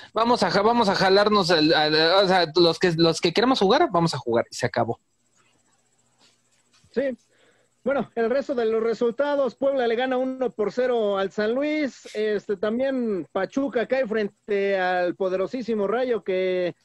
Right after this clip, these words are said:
Speaker 1: ya llegó a cinco victorias consecutivas. Tigres no le pudo ganar al Atlas y por eso se va al repechaje, lo cual es, este, difícil de creer, por ahí dirían algunos.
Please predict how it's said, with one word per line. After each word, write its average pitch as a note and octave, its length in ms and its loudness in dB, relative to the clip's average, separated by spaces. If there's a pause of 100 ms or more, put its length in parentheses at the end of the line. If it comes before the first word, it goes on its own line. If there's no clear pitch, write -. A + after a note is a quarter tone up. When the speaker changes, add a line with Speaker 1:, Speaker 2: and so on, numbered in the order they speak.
(220)
Speaker 1:
ya G#3+ 240 -2
llegó G#3+ 340 -2
a G#3 100 -2
cinco A#3 360 -4
victorias A3 680 -2
consecutivas. A#3 1040 -4 (460)
Tigres C#4 420 -2
no C#4 220 -2
le C4+ 120 -2
pudo C#4+ 300 -2
ganar B3 320 0
al C4 140 0
Atlas C#4+ 340 -2
y A#3 60 -2
por A#3 200 -2
eso C4+ 300 -4
se A3+ 160 -2
va B3+ 120 0
al C#4 100 -2
repechaje, B3+ 1040 -2
lo F3+ 420 -2
cual A#3 300 0
es, A3 180 -2
este, D#3+ 720 -2 (400)
difícil G#3 640 -4
de F#3 160 -4
creer, B3 340 -2 (140)
por G3 160 -2
ahí A#3 160 0
dirían G3+ 440 0
algunos. C4+ 640 -2